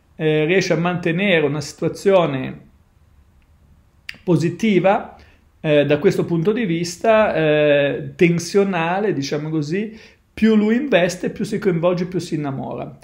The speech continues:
Poi, una volta che ha fatto i giusti investimenti, eh, è stato stimolato, eh, a quel punto lì, se i valori sono simili,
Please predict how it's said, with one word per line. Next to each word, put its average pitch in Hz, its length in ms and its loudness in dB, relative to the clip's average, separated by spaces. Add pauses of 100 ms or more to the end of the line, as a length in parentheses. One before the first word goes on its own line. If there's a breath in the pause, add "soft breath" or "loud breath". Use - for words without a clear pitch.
(320 loud breath)
Poi, 175 560 6
una 175 200 2
volta 233 320 2
che 180 120 0
ha 156 40 0
fatto 185 220 0
i 160 80 2
giusti 220 240 -2
investimenti, 160 1000 -4
eh, 147 460 -8
è 165 100 -6
stato 190 340 -4
stimolato, 165 1040 -4 (440 loud breath)
eh, 151 1040 4
a 180 120 -2
quel 196 140 4
punto 208 240 0
lì, 208 160 4
se 175 140 0
i - 20 0
valori 180 340 2
sono 196 280 -2
simili, 170 760 -4